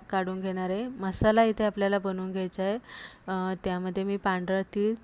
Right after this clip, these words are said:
थोडंसं बेसन पीठ आणि शेंगदाणे घेतलेले आहे. शेंगदाण्यांवरची साल आपल्याला काढून घ्यायची आहे, म्हणून हलकेसे ते आपल्याला फक्त भाजून घ्यायचे. पांढरे तीळसुद्धा आपल्याला गवळे गवळे भाजायचे. बेसन पीठ मात्र आपल्याला इथे चांगलं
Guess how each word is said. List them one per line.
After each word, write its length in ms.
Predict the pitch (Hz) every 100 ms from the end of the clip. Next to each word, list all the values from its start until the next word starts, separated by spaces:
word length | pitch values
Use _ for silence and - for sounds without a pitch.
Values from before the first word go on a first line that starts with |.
| -
थोडंसं 580 | 202 190 190 196 208 196
बेसन 380 | 190 180 196 190
पीठ 300 | 185 208 220
आणि 220 | 190 190
शेंगदाणे 580 | - 214 190 185 180 180
घेतलेले 380 | 180 175 175 175
आहे. 80 | 180 - - - -
शेंगदाण्यांवरची 1120 | - - 202 196 196 214 233 240 226 226 - 226
साल 420 | - 226 202 214
आपल्याला 360 | 214 208 202
काढून 360 | 196 190 180 190
घ्यायची 320 | 196 190 -
आहे, 80 | 196
म्हणून 200 | 214 208
हलकेसे 680 | 202 190 185 - 208 - 220
ते 140 | 214
आपल्याला 340 | 202 202 196
फक्त 360 | 202 202 180 -
भाजून 480 | 208 208 185 196 208
घ्यायचे. 380 | 208 185 180 208 - - - - - -
पांढरे 380 | 202 190 180 208
तीळसुद्धा 580 | 220 220 220 220 202 214
आपल्याला 340 | 202 202 196
गवळे 480 | 196 196 190 185 196
गवळे 320 | 202 196 190
भाजायचे. 560 | 185 208 185 180 180 196 - - - - -
बेसन 500 | 208 202 - 269 277 254
पीठ 140 | 240 226
मात्र 260 | 202 190
आपल्याला 340 | 196 - 190 185
इथे 240 | 180 190
चांगलं 460 | - 185 175 180